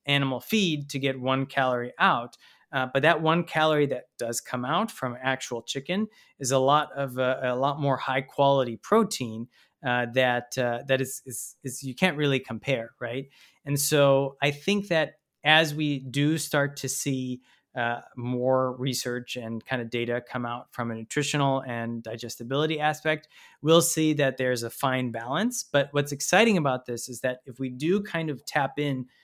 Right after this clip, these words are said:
to digestibility and also nutrition profiles, we'll be able to mix and match the best to create something that's even better than, uh, you know, for example, uh, the, the benchmarks, which are now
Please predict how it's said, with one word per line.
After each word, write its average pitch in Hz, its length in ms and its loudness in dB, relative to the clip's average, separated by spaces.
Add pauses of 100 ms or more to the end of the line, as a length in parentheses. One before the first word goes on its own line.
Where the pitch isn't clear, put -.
(300)
to 175 440 6
digestibility 127 1080 0
and 113 120 -6
also 117 260 -6
nutrition 131 500 -4
profiles, 117 520 -6 (360)
we'll 160 200 8
be 165 140 6
able 151 180 2
to 139 200 -6
mix 143 360 0
and 127 160 0
match 131 420 -8
the 131 80 -4
best 120 520 -2 (280)
to - 100 -2
create 147 320 2
something 143 440 0
that's 123 200 -2
even 117 360 -6
better 139 440 4
than, 120 460 -2 (340)
uh, 123 280 0
you 131 80 -2
know, 117 160 -2
for - 160 -4
example, 117 920 -2
uh, 110 440 -4 (100)
the, 120 240 -6
the 117 100 -8
benchmarks, 135 680 -2
which 117 160 -8
are 117 100 0
now 120 380 -2